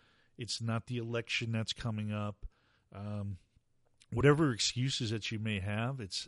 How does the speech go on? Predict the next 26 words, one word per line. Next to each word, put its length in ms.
it's 240
never 540
anything 400
outside. 680
What's 160
holding 300
you 140
back 440
is 180
always 500
you. 260
And 100
there's 160
two 240
parts 600
that 120
he 100
said. 360
One 480
is 160
your 80
psychology, 960
and 120
the 80
second 420
one 280